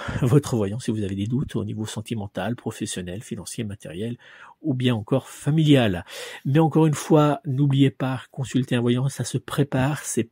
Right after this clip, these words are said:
pas un jeu. Euh, il faut vraiment le prendre avec, euh, le plus grand des, le plus grand, euh, des, des, des, des, du sérieux, hein. Euh, donc consulter un voyant, euh, ce, ça demande un minimum de préparation. Prenez bien votre temps pour sélectionner v-,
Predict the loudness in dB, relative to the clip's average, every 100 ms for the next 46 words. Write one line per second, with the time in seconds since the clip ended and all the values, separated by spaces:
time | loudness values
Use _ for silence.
0 | 0 2 4 4 6 8 6 4 -10 -10
1 | -4 0 0 0 -2 -2 0 -2 0 0
2 | 0 -4 -4 -2 -2 -2 -4 -6 -6 -4
3 | -4 -2 0 0 0 -4 -12 -14 -10 -8
4 | -6 -4 -4 -2 -2 -2 -4 -4 -6 -6
5 | -10 -14 -16 -14 -12 -10 -10 -4 -4 -4
6 | -6 -6 -4 -2 0 4 8 8 6 0
7 | -6 -14 -4 0 2 2 -2 -2 -2 -2
8 | -2 -4 -2 -2 -2 0 2 4 4 4
9 | 2 -2 -4 -12 -8 -4 -2 -2 -4 -6
10 | -8 -6 0 2 0 -2 0 2 2 0
11 | -2 -2 -4 0 0 0 -4 -4 -6 -6
12 | -6 -4 2 4 4 2 2 2 2 0
13 | -4 -4 -6 -8 -2 -2 -2 -4 -2 -2